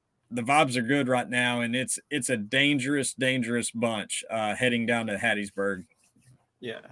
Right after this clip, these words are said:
Speaker 2: I mean, I definitely think that Blake Burke's time is coming. It's kinda like how they did Jordan Beck last year, when they really just,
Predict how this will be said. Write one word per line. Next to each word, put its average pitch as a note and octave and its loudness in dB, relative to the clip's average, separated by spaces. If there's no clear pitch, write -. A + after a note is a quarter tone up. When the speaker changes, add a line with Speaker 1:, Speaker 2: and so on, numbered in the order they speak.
Speaker 2:
I B2 -4
mean, C3 2
I C#3+ 6
definitely A#2+ 2
think G#2+ -2
that G#2 0
Blake G#2+ 0
Burke's G#2 -2
time G#2+ 0
is G2 -10
coming. G#2+ -2
It's G#2+ -6
kinda D#3+ 4
like B2 2
how A#2 -2
they A#2 0
did A2+ -4
Jordan A2 -2
Beck G#2+ -2
last A2 0
year, A2 -2
when G#2+ -2
they A2 -2
really B2 -2
just, A2 -6